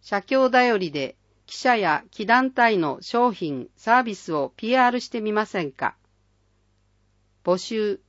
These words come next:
九月二十日号、二月五日号。掲載料、各号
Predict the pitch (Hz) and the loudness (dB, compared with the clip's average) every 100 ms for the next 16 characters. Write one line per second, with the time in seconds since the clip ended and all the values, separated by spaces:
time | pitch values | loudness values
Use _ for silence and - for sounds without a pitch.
0 | _ _ _ _ _ _ 254 254 - 180 | _ _ _ _ _ _ -4 -2 -2 -4
1 | 170 - - 226 220 160 131 120 - _ | -4 -6 0 2 2 0 -2 -6 -14 _
2 | _ _ _ - 202 240 240 202 - 190 | _ _ _ -4 -2 0 -2 -6 -10 -10
3 | - - 226 208 151 127 113 - _ _ | -16 -4 0 2 0 -2 -8 -16 _ _
4 | _ _ _ _ _ _ _ _ 226 254 | _ _ _ _ _ _ _ _ -2 0
5 | 254 240 226 185 147 135 - - _ _ | 2 0 0 -2 -2 -4 -6 -14 _ _
6 | _ _ - 247 220 180 165 143 123 - | _ _ -4 -4 -4 -2 -2 -2 -6 -12